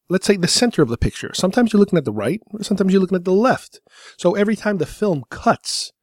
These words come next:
an editor would have to then make a cut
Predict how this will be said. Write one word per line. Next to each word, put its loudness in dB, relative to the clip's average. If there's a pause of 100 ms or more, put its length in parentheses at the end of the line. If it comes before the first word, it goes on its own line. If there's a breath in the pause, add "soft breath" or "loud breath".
(160)
an -2
editor 0
would -2
have -8
to -8
then -2 (360)
make 0
a -4 (100)
cut -8